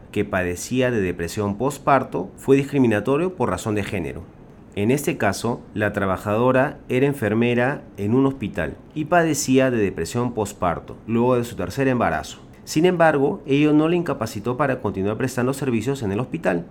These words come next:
pues, tal como conocía el empleador, la trabajadora ya contaba con el alta y la orden de su médico, que le permitía retomar sus labores y continuar con sus tratamientos médicos a la vez. Pese a conocer esta información,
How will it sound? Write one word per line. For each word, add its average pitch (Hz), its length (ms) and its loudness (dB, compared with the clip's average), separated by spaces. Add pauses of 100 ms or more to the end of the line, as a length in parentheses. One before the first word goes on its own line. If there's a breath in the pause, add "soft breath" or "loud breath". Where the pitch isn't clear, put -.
(200)
pues, 143 340 6
tal 123 180 0
como 123 280 0
conocía 113 460 0
el 101 100 2
empleador, 139 600 2
la 113 220 0
trabajadora 160 720 0
ya 151 180 0
contaba 151 520 2
con 110 160 2
el 107 120 2
alta 139 380 2
y 117 120 0
la 101 140 4
orden 117 280 2
de 117 80 0
su 107 160 -4
médico, 90 480 0 (140)
que 156 100 0
le 170 100 4
permitía 170 720 2
retomar 104 400 -2
sus 160 120 -6
labores 160 500 2
y 139 40 -8
continuar 110 380 2
con 135 100 -2
sus 131 100 -6
tratamientos 110 520 -2
médicos 147 560 0
a 120 120 0
la 120 140 2
vez. 87 320 -4 (320)
Pese 135 220 2
a 156 80 0
conocer 120 480 2
esta 123 180 0
información, 127 800 2